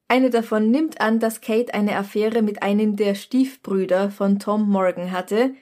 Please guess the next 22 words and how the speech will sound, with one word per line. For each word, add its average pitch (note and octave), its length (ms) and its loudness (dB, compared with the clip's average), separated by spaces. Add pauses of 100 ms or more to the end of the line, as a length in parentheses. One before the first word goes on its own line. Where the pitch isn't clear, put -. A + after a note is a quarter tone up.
(140)
Die G#3 160 -4
tragen F3+ 420 -4
nämlich G3+ 460 0
anscheinend F#3 760 -6
den G3 140 0
Nachnamen G3+ 720 0
Allen. A#3+ 480 2 (240)
Und E4+ 260 -2
die D#4+ 100 4
schöne D4 380 0
Unbekannte A#3 640 0
hat G3 200 -4
ja G3 120 -4
aus G3+ 140 -2
dem G#3 180 -2
Hotel G3 420 -4
ein G#3 300 0
Telegramm G#3 640 -2
an A3 180 0
einen G#3 440 0
G A#3 340 -2
L G3+ 320 -4